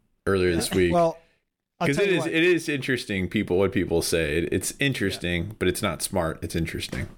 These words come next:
Speaker 2: Well, all you need to do is go on the internet and do your own research, and you'll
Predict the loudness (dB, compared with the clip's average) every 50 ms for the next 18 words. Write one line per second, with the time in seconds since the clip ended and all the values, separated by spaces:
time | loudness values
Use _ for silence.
0 | -20 -20 -20 _ -6 -6 -4 0 2 2 4 4 4 4 2 2 0 2 4 4
1 | 4 4 4 2 0 -2 -6 _ -2 0 2 4 4 2 2 0 -2 -2 -4 -6
2 | -8 _ _ _ _ _ _ _ _ _ _ _ _ _ _ _ _ _ _ 0
3 | 2 4 4 4 2 2 0 0 2 2 2 2 2 0 0 -2 0 2 2 4
4 | 4 4 2 2 0 0 0 0 0 -2 -2 -4 -6 -8 -6 -6 -4 -2 -2 -2
5 | -2 -4 -6